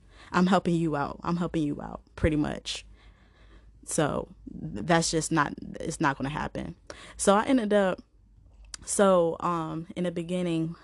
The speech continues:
what I had said, I said, "I'm looking forward to bobbing these niggas." I am so proud of myself because I actually bobbed this one person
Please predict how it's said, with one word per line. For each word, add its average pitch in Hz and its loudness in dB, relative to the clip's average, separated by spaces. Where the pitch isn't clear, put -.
what 170 0
I 165 0
had 170 0
said, 160 0
I 156 -2
said, 156 -4
"I'm 165 -2
looking 160 -2
forward 160 0
to 156 -6
bobbing 156 0
these 156 -6
niggas." 160 -2
I 262 0
am 320 4
so 262 4
proud 240 0
of 240 -2
myself 156 0
because 185 0
I 220 0
actually 202 -2
bobbed 175 0
this 170 -4
one 175 -2
person 160 -2